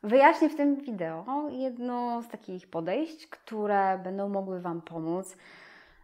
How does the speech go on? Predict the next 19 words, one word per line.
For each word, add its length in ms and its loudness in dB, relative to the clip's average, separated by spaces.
rozwinąć 680 -2
się 120 -12
w 60 -12
relacji. 720 -4
I 300 0
szczególnie 600 -2
w 40 -16
tym 240 2
jej 120 6
segmencie, 520 0
który 220 -4
jest 140 0
związany 400 0
z 100 -18
seksualnością, 1000 0
z 140 -18
intymnością, 920 -4
bliskością 520 -8
fizyczną, 540 -6